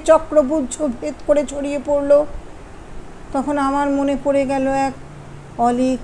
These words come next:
কাহিনী। আচ্ছা বলুন তো, প্রতিটি নারীর হৃদয়ে লুকিয়ে থাকে কি এক একটি কর্ণ? সেটা কি নারীর গোপন কামনা?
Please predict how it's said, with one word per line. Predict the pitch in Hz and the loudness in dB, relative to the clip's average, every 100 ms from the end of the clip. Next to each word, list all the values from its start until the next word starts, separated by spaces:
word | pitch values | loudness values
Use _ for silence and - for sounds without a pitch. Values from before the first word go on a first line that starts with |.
| - | -2
কাহিনী। | 240 202 202 190 180 175 190 - - - - - - - - - - - | -2 0 -2 -2 -4 -6 -10 -12 -14 -14 -14 -14 -16 -16 -18 -18 -10 -4
আচ্ছা | 254 285 | 0 0
বলুন | 262 262 269 277 | 2 2 2 2
তো, | 269 302 330 - - - - - - - - - - - - - | 2 0 0 -8 -14 -16 -16 -16 -14 -14 -14 -16 -14 -14 -6 4
প্রতিটি | 254 254 285 285 285 285 | 6 6 2 0 0 0
নারীর | 269 262 254 269 277 269 - - - - - | 2 2 2 4 2 2 -4 -14 -14 -14 -2
হৃদয়ে | 240 254 262 254 262 269 277 | 2 4 6 6 8 8 6
লুকিয়ে | 247 254 - 269 269 269 | 2 0 -2 0 0 0
থাকে | 277 269 277 254 - | -2 -2 -4 -4 -4
কি | 277 277 - - - - - - | -4 -4 -10 -14 -14 -14 -10 -4
এক | 240 262 | -2 -2
একটি | 262 - 269 254 | -4 -4 -6 -2
কর্ণ? | 247 247 247 254 240 185 190 - - - - - - - - - - - | -2 0 0 0 -2 -4 -8 -14 -16 -16 -16 -16 -14 -14 -14 -14 -14 -12
সেটা | - 247 277 | -6 0 0
কি | 262 277 | 0 0
নারীর | 262 247 240 269 247 | 2 2 0 0 0
গোপন | 208 226 214 254 262 254 247 | 0 0 0 -2 -2 -2 -2
কামনা? | 247 240 262 254 196 | -2 0 -2 -2 -4